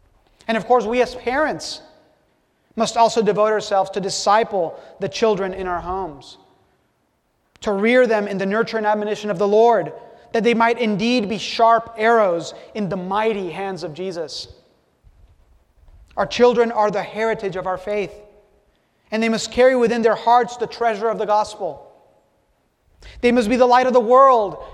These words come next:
and the salt of the earth. Their mission is their great honor, and it is our privilege as parents and as grandparents and as adult members of this church to be entrusted by our King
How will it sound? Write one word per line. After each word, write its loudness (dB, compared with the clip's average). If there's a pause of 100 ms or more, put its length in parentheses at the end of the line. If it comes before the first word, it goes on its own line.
(120)
and -2
the -2
salt 2
of -4
the 0
earth. 0 (1400)
Their 6
mission 0
is 0
their 4
great 0
honor, 2 (640)
and 0
it 0
is -2
our 4
privilege 2
as -4
parents -6 (300)
and -2
as -2
grandparents -2 (300)
and 2
as 0
adult 6
members 2
of 2
this -2
church 0
to -2
be -2
entrusted -2 (180)
by 2
our 4
King -4